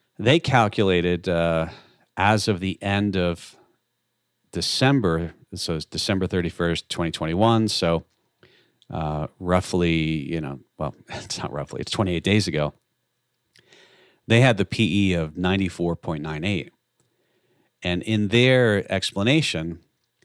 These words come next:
uh, when the price to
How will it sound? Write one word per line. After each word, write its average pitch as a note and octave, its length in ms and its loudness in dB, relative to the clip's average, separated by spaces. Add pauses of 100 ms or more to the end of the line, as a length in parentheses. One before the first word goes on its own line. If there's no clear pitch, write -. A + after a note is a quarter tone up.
(540)
uh, E2 360 -4 (320)
when F#2 260 0
the F2+ 80 -2
price A2 380 2
to F#2+ 280 -2